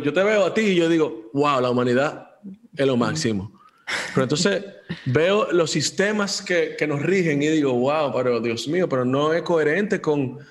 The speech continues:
Speaker 1: con el espíritu humano".
Speaker 2: Así es.
Speaker 1: Porque el espíritu humano lo compartimos todos, o sea, todos somos capaces de ser como tú eres, Carmen, todos tenemos la capacidad. Pero entonces, ¿por qué hay unos sistemas económicos de esa forma? ¿Por qué hay esa, esas violencias ecológicas de esa forma?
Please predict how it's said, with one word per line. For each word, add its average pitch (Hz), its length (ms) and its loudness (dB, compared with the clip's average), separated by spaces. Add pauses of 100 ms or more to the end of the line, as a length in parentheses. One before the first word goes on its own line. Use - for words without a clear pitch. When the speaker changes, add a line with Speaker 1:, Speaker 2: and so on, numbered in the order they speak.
(140)
Speaker 1:
con 151 200 0
el 160 80 2
espíritu 208 580 -2
humano". 120 580 -2 (120)
Speaker 2:
Así 180 200 -6
es. 175 60 0
Speaker 1:
Porque 170 400 -2
el 175 120 2
espíritu 220 460 0
humano 175 240 2
lo 160 140 2
compartimos 160 640 -2
todos, 185 280 2
o 135 60 -2
sea, 131 160 -2
todos 262 260 0
somos 156 240 -2
capaces 143 380 -2
de 147 80 2
ser 135 160 -4
como 143 240 0
tú 175 220 2
eres, 117 180 0
Carmen, 101 400 -4
todos 143 400 -2
tenemos 120 260 0
la 123 60 -2
capacidad. 110 580 -6
Pero 139 140 0
entonces, 165 240 0
¿por 151 220 0
qué 220 480 -2
hay 151 180 0
unos 175 180 -2
sistemas 156 460 -2
económicos 143 480 -2
de 131 60 0
esa 139 100 -6
forma? 202 420 -2
¿Por 135 220 -2
qué 185 220 0
hay 180 360 0
esa, 160 400 -2
esas - 560 -6
violencias 160 600 0
ecológicas 151 520 0
de 143 40 -2
esa 165 160 -8
forma? 190 440 -2